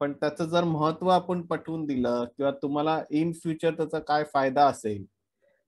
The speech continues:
ते त्यांच्या भाषेत आपण बोललो ना तर ते नक्की ऐकतात आणि नक्की करतात. आणि हे मी माझ्या गुरूंकडून शिकलोय आणि, अ, त्यांनी मला, मला म्हणजे मी कसा आहे हे बघून त्या पद्धतीने मला ज्याला त्यांनी शिकवलं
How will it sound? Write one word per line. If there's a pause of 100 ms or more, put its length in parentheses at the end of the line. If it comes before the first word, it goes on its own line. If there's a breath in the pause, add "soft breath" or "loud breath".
(120)
ते
त्यांच्या
भाषेत
आपण
बोललो
ना (680)
तर
ते
नक्की
ऐकतात
आणि
नक्की
करतात. (580)
आणि
हे
मी
माझ्या
गुरूंकडून
शिकलोय (720)
आणि,
अ,
त्यांनी
मला, (560)
मला
म्हणजे
मी
कसा
आहे
हे
बघून
त्या
पद्धतीने
मला
ज्याला
त्यांनी
शिकवलं